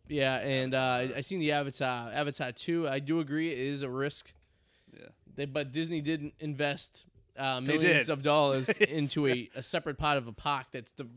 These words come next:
Speaker 1: revolved around.
Speaker 2: Yes.
Speaker 1: So I think that's what their marketing plan was, 'cause Avatar was a good movie.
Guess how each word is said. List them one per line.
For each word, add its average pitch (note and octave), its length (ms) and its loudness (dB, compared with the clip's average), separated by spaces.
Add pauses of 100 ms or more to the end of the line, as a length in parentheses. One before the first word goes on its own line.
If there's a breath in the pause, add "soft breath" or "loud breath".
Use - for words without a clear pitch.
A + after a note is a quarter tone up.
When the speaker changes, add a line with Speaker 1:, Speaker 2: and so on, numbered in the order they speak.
(160)
Speaker 1:
revolved C#3+ 680 0
around. C3 300 -4
Speaker 2:
Yes. - 160 -10 (220 loud breath)
Speaker 1:
So F#3 280 2
I D#3+ 120 4
think D4+ 340 -4 (100)
that's F3+ 280 0
what D#3 220 -2
their D3+ 120 0
marketing C3+ 460 -4
plan A2+ 260 -8
was, - 320 -18
'cause C#3 140 -8
Avatar A#3 280 0
was F#3 100 -2
a - 20 -6
good D3+ 120 0
movie. C3+ 280 -4